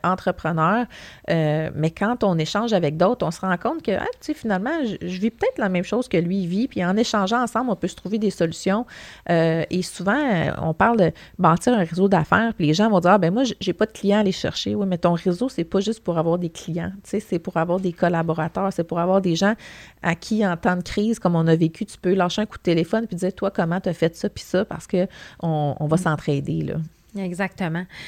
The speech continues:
Speaker 2: Ouais, dans le, dans le fameux livre que j'ai traduit, Mon masque à oxygène en premier, euh, Kevin Lawrence, il dit toujours de, c'est important d'avoir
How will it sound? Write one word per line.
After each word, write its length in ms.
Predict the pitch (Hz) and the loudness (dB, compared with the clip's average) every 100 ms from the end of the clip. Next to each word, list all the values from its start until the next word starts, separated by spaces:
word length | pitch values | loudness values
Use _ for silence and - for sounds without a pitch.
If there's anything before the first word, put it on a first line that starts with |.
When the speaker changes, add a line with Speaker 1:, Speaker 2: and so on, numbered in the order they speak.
| - - | -16 -2
Speaker 2:
Ouais, 200 | 208 214 | 2 4
dans 220 | 196 196 190 | 4 4 6
le, 560 | 196 190 190 180 180 | 6 6 4 4 2
dans 160 | 170 175 | 0 0
le 100 | 175 | 0
fameux 260 | 208 190 | 2 4
livre 240 | 185 220 - | 4 2 0
que 100 | 196 | -2
j'ai 120 | 175 | -2
traduit, 340 | - 175 165 | 0 -2 0
Mon 140 | 247 190 | -2 0
masque 240 | 185 - | -2 -2
à 80 | 190 | -2
oxygène 420 | 185 170 196 208 | -2 -2 -2 -2
en 100 | 196 | -2
premier, 480 | - 160 170 202 262 - - - - - | -4 -2 0 -2 -4 -12 -20 -20 -16 -4
euh, 840 | 170 165 165 165 160 160 156 156 170 175 - | 0 2 2 2 0 0 -2 -4 -6 -10 -10
Kevin 320 | - 180 202 190 | -2 0 2 2
Lawrence, 480 | 175 185 226 - | 2 0 -2 -4
il 80 | 185 | -6
dit 120 | - | -6
toujours 400 | - 180 202 233 | -6 -4 -2 -4
de, 140 | 196 165 | -2 -4
c'est 160 | - | -2
important 460 | 185 185 - 220 247 | -2 -2 -4 -6 -2
d'avoir 640 | 202 170 180 196 214 226 | -2 -2 -2 -2 -2 -6